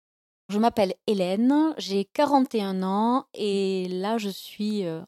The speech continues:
en pleine formation pour devenir coach et formatrice. Je fais deux formations en parallèle, une formation d'ingénieur pédagogique et une formation de coach.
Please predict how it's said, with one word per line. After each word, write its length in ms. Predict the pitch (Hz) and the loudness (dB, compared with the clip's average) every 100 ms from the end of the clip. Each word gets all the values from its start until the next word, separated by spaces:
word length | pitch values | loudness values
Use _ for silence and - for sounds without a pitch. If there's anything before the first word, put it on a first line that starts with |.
| - | -8
en 140 | 185 | -6
pleine 520 | 165 220 220 202 175 170 | -4 0 2 0 -2 -8
formation 1000 | - - 277 233 208 185 - 202 202 220 _ _ _ _ _ _ | -18 -2 0 2 0 -4 -6 -6 -6 -8 _ _ _ _ _ _
pour 140 | - 190 | -2 4
devenir 460 | 196 196 185 180 - - | 4 4 2 0 -6 0
coach 340 | 202 - - 202 226 _ | 0 0 -8 -10 -12 _
et 60 | 214 | -10
formatrice. 640 | - 190 185 - - - _ _ _ _ _ - | -8 -8 -8 -10 -16 -18 _ _ _ _ _ -12
Je 80 | |
fais 140 | - 220 | 2 6
deux 140 | 240 | 6
formations 440 | - 240 226 - 240 | 6 6 6 4 2
en 80 | |
parallèle, 380 | 220 208 208 277 | 4 2 4 4
une 100 | 254 | 4
formation 340 | 233 220 220 254 | 4 2 4 4
d'ingénieur 460 | 226 214 220 214 | 4 4 2 2
pédagogique 580 | - 214 208 208 262 - | 2 2 4 4 2 0
et 60 | 220 | -4
une 80 | |
formation 420 | 208 208 196 190 240 | -4 -4 -6 -2 2
de 100 | 233 | 2
coach. 340 | 208 - | 0 -4